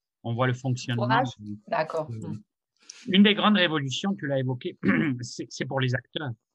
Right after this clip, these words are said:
Speaker 1: Parce qu'un des grands problèmes avant, c'était le fait que les acteurs avaient toujours cette impression de jouer dans le vide, ce qui évidemment est un défi, alors que là, les acteurs sont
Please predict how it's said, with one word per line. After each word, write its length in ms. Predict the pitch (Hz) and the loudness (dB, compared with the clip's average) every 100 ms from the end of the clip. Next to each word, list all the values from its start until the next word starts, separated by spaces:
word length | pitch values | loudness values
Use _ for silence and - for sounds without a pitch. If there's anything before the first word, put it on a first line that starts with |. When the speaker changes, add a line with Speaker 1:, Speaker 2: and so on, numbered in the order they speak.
| _ | _
Speaker 1:
Parce 160 | 123 123 | -10 -6
qu'un 140 | 143 | -2
des 100 | 139 | 0
grands 180 | 127 147 | 0 -2
problèmes 420 | 135 135 139 156 | -2 -4 -2 0
avant, 260 | 143 127 165 | 2 0 0
c'était 340 | - 120 135 | -4 -8 -4
le 120 | 131 110 | -4 -4
fait 180 | 143 143 | -6 -6
que 100 | - | -4
les 200 | 120 110 | -4 -2
acteurs 380 | 110 107 143 143 | -4 -2 -2 0
avaient 220 | 113 107 110 | -2 -4 -8
toujours 260 | 127 117 113 | -8 -6 -8
cette 220 | - 117 | -8 -6
impression 500 | 110 - 110 - 139 | -8 -8 -12 -8 -8
de 140 | 117 104 | -6 -6
jouer 160 | 110 127 | -6 -4
dans 140 | 110 | -4
le 100 | 104 | -4
vide, 320 | 104 156 139 - _ _ _ _ 107 | -6 -8 -8 -12 _ _ _ _ -20
ce 140 | - | -16
qui 160 | 117 110 | -10 -10
évidemment 400 | 104 104 131 131 _ _ - | -8 -6 -6 -6 _ _ -8
est 180 | 123 113 | -6 -4
un 60 | |
défi, 440 | 104 104 - 165 196 _ - _ - | -6 -8 -8 -10 -10 _ -20 _ -6
alors 280 | 120 123 | -4 -4
que 100 | - | -4
là, 200 | 120 127 | -2 0
les 200 | 156 113 | 0 -2
acteurs 420 | 113 113 - 147 - | -4 -6 -10 -12 -12
sont 480 | - 131 117 104 | -14 -10 -8 -8